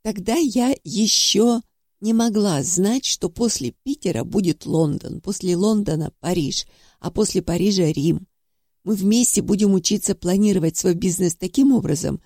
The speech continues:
чтобы всегда находить несколько дней для отдыха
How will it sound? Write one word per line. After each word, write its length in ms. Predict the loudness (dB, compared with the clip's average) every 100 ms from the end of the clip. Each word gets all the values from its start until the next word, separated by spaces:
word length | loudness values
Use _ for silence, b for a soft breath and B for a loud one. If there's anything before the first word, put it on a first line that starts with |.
| _ _ _
чтобы 360 | -2 2 2
всегда 340 | 0 0 0 0
находить 520 | 0 0 -2 -2 -4
несколько 540 | -4 -2 -2 -6 -10 -10
дней 280 | -4 -2 0
для 200 | 0 2
отдыха 520 | 0 0 -6 -6